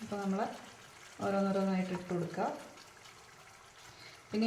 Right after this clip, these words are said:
ഇങ്ങനെ ഉണ്ടാക്കുന്ന, നമ്മൾ നോൺ വെജ് കറി ഉണ്ടാക്കൂലേ, അപ്പം അതിന് പകരമായിട്ട് ഇടയ്ക്ക് നമുക്ക് ഇങ്ങനെ കുട്ടികളെ പറ്റിക്കാൻ ഇങ്ങനെയൊക്കെ ചെയ്യാം ട്ടോ. ഇതിൻ്റെ ഗ്രേവി എനിക്ക് തോന്നുന്നു ശരിക്കൊരു നമ്മൾ ബീഫ് കറീൻ്റെ ഒക്കെ ഒരു ടേസ്റ്റ് ഉള്ള മാതിരി തോന്നി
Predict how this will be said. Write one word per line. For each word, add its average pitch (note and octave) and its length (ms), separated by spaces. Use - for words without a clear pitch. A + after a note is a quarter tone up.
ഇങ്ങനെ A#3 280
ഉണ്ടാക്കുന്ന, B3 340
നമ്മൾ A3 160
നോൺ G#3+ 200
വെജ് A3+ 240
കറി A#3+ 120
ഉണ്ടാക്കൂലേ, F#3 420
അപ്പം G3 240
അതിന് F3+ 300
പകരമായിട്ട് G#3+ 500
ഇടയ്ക്ക് A3 320
നമുക്ക് A#3 260
ഇങ്ങനെ A#3 180
കുട്ടികളെ A3+ 320
പറ്റിക്കാൻ A3+ 340
ഇങ്ങനെയൊക്കെ A3+ 380
ചെയ്യാം F3 280
ട്ടോ. D#3 80
ഇതിൻ്റെ B3+ 260
ഗ്രേവി C#4 320
എനിക്ക് C#4+ 200
തോന്നുന്നു B3+ 320
ശരിക്കൊരു B3 420
നമ്മൾ A#3 160
ബീഫ് A3+ 380
കറീൻ്റെ A#3 400
ഒക്കെ B3 140
ഒരു A#3 140
ടേസ്റ്റ് G#3 300
ഉള്ള G3+ 200
മാതിരി G3+ 220
തോന്നി E3+ 220